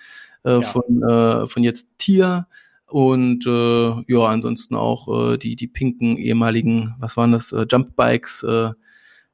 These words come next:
Speaker 1: die fahr ich auch
Speaker 2: Jetzt
Speaker 1: sehr gerne.
Speaker 2: von Lime.
Speaker 1: Genau.
Speaker 2: Genau.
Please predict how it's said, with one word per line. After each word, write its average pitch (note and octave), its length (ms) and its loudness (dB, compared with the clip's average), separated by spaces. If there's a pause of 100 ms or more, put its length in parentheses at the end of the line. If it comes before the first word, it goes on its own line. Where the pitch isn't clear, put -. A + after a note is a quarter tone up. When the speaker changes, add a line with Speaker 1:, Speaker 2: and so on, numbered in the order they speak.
Speaker 1:
die A#2 140 -6
fahr A2 200 -2
ich A2 80 -6
auch A2+ 140 -10
Speaker 2:
Jetzt A#2 180 -2
Speaker 1:
sehr A2 160 -4
gerne. G#2+ 120 -2
Speaker 2:
von A2+ 120 -12
Lime. A2+ 380 -8 (640)
Speaker 1:
Genau. A2 340 -2 (240)
Speaker 2:
Genau. - 260 -20